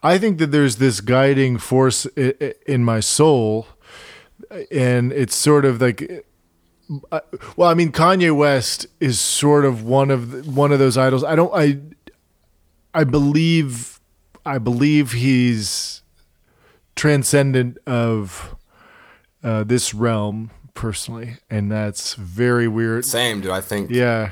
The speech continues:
Speaker 1: he's
Speaker 2: I can go on, I can go on days talking about that dude, man. He's
Speaker 1: Uh,
Speaker 2: next.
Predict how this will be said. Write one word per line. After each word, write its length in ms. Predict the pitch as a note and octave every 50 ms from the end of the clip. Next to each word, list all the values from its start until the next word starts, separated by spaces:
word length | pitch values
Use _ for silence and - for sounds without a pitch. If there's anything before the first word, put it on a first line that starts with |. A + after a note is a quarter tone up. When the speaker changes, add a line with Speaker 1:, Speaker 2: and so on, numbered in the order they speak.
| - -
Speaker 1:
he's 420 | - B2+ B2 A#2+ G#2+ - - - -
Speaker 2:
I 80 | A2+
can 120 | A#2+ C#3+ D#3
go 140 | D#3 D3 C#3
on, 180 | C3+ A#2+ A2+ G#2+
I 100 | A#2+ C#3
can 100 | C#3 D3+
go 140 | D3+ D3
on 200 | C3+ A#2+ A2 G2+ G2
days 380 | F#2 C3 B2+ A#2 A2+ A2 G#2 -
talking 180 | G#2+ G2+ F#2+
about 160 | G2+ G2 F#2 -
that 200 | G2 F#2+ F2 E2
dude, 200 | F2+ E2 D#2 D#2
man. 280 | D#2 D#2 C#2+ C#2+ D2 - _ _ _ _
He's 160 | - G#2+ G#2 F#2+
Speaker 1:
Uh, 40 |
Speaker 2:
next. 400 | F2 - E2+ - - - - -